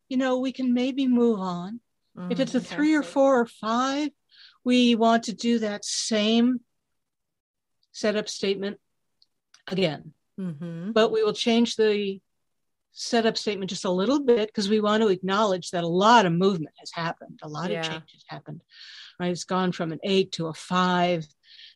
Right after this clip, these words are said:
Speaker 1: And, you know, it was, like, this really red color, and now it's just kinda, like, pale. And, you know, so there's all sorts of ways of assessing somatic
Speaker 2: Mm-hmm.
Speaker 1: information, which is really fun. Um, so you go, "Even though," so back to the side of the hand, you go,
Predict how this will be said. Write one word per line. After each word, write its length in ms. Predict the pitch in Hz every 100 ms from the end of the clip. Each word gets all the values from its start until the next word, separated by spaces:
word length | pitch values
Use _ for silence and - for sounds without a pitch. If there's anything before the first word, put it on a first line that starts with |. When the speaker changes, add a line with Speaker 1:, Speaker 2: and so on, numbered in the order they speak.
| -
Speaker 1:
And, 440 | 180 180 175 165 175
you 80 |
know, 180 | 180 175
it 140 | 175 175
was, 260 | 165 -
like, 160 | 185 165
this 200 | 180 190
really 180 | 190 175
red 400 | 139 170 175 -
color, 480 | - 185 175 180 175
and 380 | - 175 170
now 340 | 170 170 175 170
it's 320 | 165 - -
just 220 | 160 -
kinda, 280 | - 175 165
like, 240 | 170 165 -
pale. 640 | - 170 170 170 165 170
And, 240 | 165 151 147 - - - - -
you 140 | 175 175
know, 200 | 165 165
so 260 | - - 208
there's 140 | 196
all 140 | 220 214
sorts 240 | 208 185
of 80 | 170
ways 280 | 170 170 170
of 140 | 156
assessing 640 | 147 - 175 - 170 160 - - -
somatic 680 | - 185 226 165 196 190 190
Speaker 2:
Mm-hmm. 200 | 240 220
Speaker 1:
information, 640 | 156 170 165 165 - 165
which 180 | 165 -
is 140 | 156 156
really 220 | 165 160
fun. 400 | - 170 165 170 _ - - - -
Um, 500 | 180 180 170 170 160 _ -
so 120 | - 208
you 80 |
go, 240 | 202 190 -
"Even 340 | - 269 285 277
though," 200 | 247 180
so 160 | 214
back 220 | 180 190 202
to 100 | 196
the 60 |
side 260 | - 185 190
of 120 | 208
the 60 | 196
hand, 320 | 196 185 185
you 80 | 180
go, 220 | 185